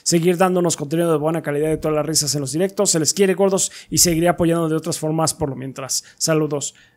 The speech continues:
Kralex, muchísimas gracias. Pues, eh, mucha suerte. Ya saben, banda, siempre ocúpense primero de ustedes. Luego, si les nace, eh, apoyarnos aquí en el proyecto, se los agradeceremos mucho, pero ustedes son,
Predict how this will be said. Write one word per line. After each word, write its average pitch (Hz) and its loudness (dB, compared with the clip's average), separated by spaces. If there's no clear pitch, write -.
Kralex, 190 2
muchísimas 170 2
gracias. 170 0
Pues, - -6
eh, 139 -4
mucha 151 0
suerte. 175 2
Ya 185 4
saben, 151 2
banda, 143 -4
siempre 233 2
ocúpense 208 2
primero 208 2
de 147 -8
ustedes. 139 -2
Luego, 185 2
si 160 -2
les 151 -2
nace, 277 0
eh, 156 2
apoyarnos 160 0
aquí 147 -4
en 165 0
el 151 -2
proyecto, 151 -2
se 147 -2
los 131 -6
agradeceremos 139 -2
mucho, 160 -2
pero 143 2
ustedes 160 0
son, 156 -4